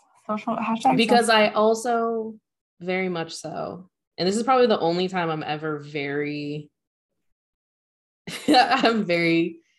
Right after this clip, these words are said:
Speaker 2: conceited and very, like, <laughs> I'm very fucking funny. And I know I am. <laughs>
Speaker 1: So let the good times go.
Speaker 2: I know I am. So when something pops in my head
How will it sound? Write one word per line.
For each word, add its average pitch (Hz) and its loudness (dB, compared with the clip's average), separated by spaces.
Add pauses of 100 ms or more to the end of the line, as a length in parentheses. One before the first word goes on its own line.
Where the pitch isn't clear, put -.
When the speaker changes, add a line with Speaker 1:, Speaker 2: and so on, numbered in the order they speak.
(300)
Speaker 2:
conceited 185 0
and 165 -4
very, 156 -2
like, 151 -10 (480)
<laughs> - -10
I'm 196 2
very 165 2
fucking - -4
funny. 104 -14 (560)
And 180 2
I 170 2
know 143 -6
I 107 -8
am. 208 0
<laughs> - -20 (960)
Speaker 1:
So 196 4 (260)
let 214 4
the 208 -4
good 190 -6
times 170 -6 (120)
go. - -2
Speaker 2:
I 247 2
know 226 4
I 240 6
am. 190 0
So 220 -4
when 196 0
something 214 -6
pops 165 -6
in 180 -8
my 165 -6
head 151 -6